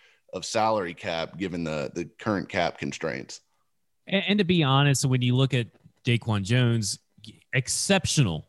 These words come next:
Speaker 2: exceptional, almost borderline elite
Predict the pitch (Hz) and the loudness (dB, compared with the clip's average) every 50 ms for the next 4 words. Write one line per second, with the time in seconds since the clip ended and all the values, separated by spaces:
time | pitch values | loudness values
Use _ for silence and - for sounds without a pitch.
0 | _ _ - 131 147 - - - - - - - 190 196 190 - - - 131 110 | _ _ -4 -4 -2 -2 -2 -2 -2 -2 0 2 0 0 0 -2 -4 -4 -2 -2
1 | 117 90 85 85 - - 233 294 - 311 285 214 - 175 175 240 254 226 226 220 | -4 -4 -6 -4 -2 -2 -2 0 0 0 0 0 -2 0 2 4 6 6 6 6
2 | 214 208 208 202 185 165 156 143 131 131 165 185 151 - - | 6 6 6 6 8 8 8 8 6 6 4 4 2 0 -4